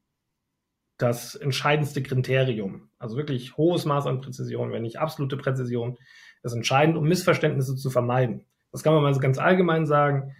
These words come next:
Das ist gerade jetzt bei uns mit diesem kleinen Time-Lag wichtig. Das ist aber auch wichtig, wenn man sich einander E-Mails schreibt. Das ist mal so eine universelle Wahrheit, möchte ich behaupten.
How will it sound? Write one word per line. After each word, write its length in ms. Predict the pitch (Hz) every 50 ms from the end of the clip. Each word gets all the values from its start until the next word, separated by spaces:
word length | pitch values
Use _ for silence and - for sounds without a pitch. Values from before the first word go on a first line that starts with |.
| _ _ _
Das 140 | - - -
ist 160 | 131 127 -
gerade 760 | - - 131 139 139 139 135 135 131 131 127 123 123 123 - - _ _ -
jetzt 180 | 123 - -
bei 100 | - 135
uns 360 | 131 - 185 180 175 170 170 -
mit 180 | 143 131 135
diesem 200 | 131 127 135 131
kleinen 280 | 135 135 131 131 131 127
Time-Lag 560 | - 165 165 170 170 160 151 143 143 143 - - _ _ _ _ _ _ _ _ _ _
wichtig. 560 | - 139 147 135 143 - - 143 143 139 143
Das 160 | 139 127 - 151
ist 160 | 151 131 147
aber 200 | 139 139 131 120
auch 200 | 123 123 123 135
wichtig, 260 | 139 131 139 139 123
wenn 120 | 135 135
man 120 | 135 135 131
sich 160 | 127 120 131
einander 300 | 135 139 131 131 127 123
E-Mails 360 | 113 131 147 143 127 113 -
schreibt. 420 | - - - 113 135 135 - - _ _ _ _
Das 160 | 127 123 139
ist 100 | 160 147
mal 160 | 160 151 143
so 460 | 131 139 131 127 123 123 123 - - _ _ _ _ _ _ _ _ _ _ _ _ _ _ _ _ _ _ _ _ _ _ _ _ _ _ _ _ _ _ _ _ _ _ _ _ _
eine 180 | 156 156 170 185
universelle 580 | 202 202 208 185 175 160 139 135 139 151 147 131 123
Wahrheit, 400 | 120 120 123 113 110 98 - -
möchte 280 | 95 95 - - 113
ich 80 | - -
behaupten. 560 | 104 - 101 98 - - - 147 165 185